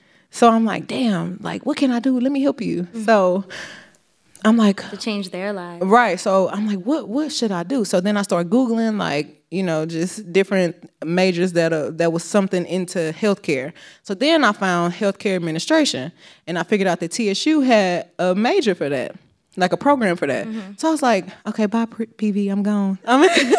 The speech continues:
Speaker 1: I'm finna go to T S U." And I told my mama, and then my parent, my mama didn't know I was going through this. My grandma didn't know I was going through this. So they just thinking I'm at school, passing, making A's, like.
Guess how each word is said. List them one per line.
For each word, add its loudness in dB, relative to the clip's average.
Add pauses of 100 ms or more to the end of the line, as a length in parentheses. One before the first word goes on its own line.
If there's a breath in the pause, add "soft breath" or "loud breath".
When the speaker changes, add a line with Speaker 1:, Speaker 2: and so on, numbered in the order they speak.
(520 loud breath)
Speaker 1:
I'm -4
finna 0
go -2
to -4
T 0
S -2
U." 2
And 0
I -4
told 0
my 2
mama, 2
and -4
then -2
my -2
parent, -2
my -2
mama 2
didn't 0
know -2
I 4
was 2
going 2
through 0
this. 2
My -8
grandma 0
didn't 2
know 2
I 4
was -2
going -4
through -6
this. -4
So -2
they 0
just -4
thinking -2
I'm -2
at 0
school, 0
passing, -2
making -4
A's, 0
like. -2